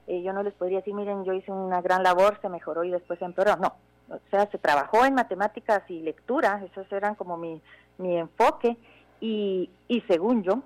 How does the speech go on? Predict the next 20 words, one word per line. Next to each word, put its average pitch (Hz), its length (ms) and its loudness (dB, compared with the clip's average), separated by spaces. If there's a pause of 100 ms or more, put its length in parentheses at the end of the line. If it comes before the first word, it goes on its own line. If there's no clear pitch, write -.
(240)
<laughs> - 400 -14
se 151 80 0
ha 165 180 2
seguido 196 320 2
en 180 100 2
alguna 175 400 0
forma, 185 380 2 (360)
eh, 160 380 -2 (300)
hasta, 156 520 -4 (160)
hasta 156 200 -8
el 160 60 -4
momento, 220 680 4
algunas 170 400 -2
de 170 60 -4
esas 160 240 -8
cosas 165 320 -8
quedaron. 214 460 2 (640)
Hay 226 60 0
muchos 240 380 0 (140)
cambios 226 440 0